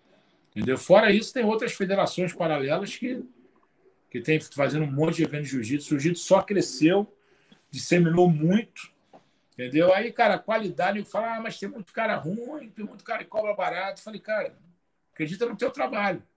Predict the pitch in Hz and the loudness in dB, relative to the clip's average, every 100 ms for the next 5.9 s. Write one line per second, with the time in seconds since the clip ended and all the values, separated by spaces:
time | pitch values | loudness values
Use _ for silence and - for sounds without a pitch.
0 | _ _ _ _ 143 151 151 180 180 185 | _ _ _ _ -2 -2 -4 -6 -4 -6
1 | 208 214 214 180 170 170 160 160 156 190 | -6 -8 -6 -6 -4 -6 -4 -4 -2 -2
2 | 165 175 302 320 208 208 - - _ _ | -2 -4 -4 -6 -4 -4 -6 -18 _ _
3 | _ _ _ _ _ _ _ 165 160 - | _ _ _ _ _ _ _ -2 0 0
4 | - 151 - - 208 - 170 165 - 139 | 2 0 0 0 0 0 -2 -2 -2 -4
5 | 147 - - 127 156 170 208 190 185 | -4 -6 -10 -4 -4 -2 0 0 0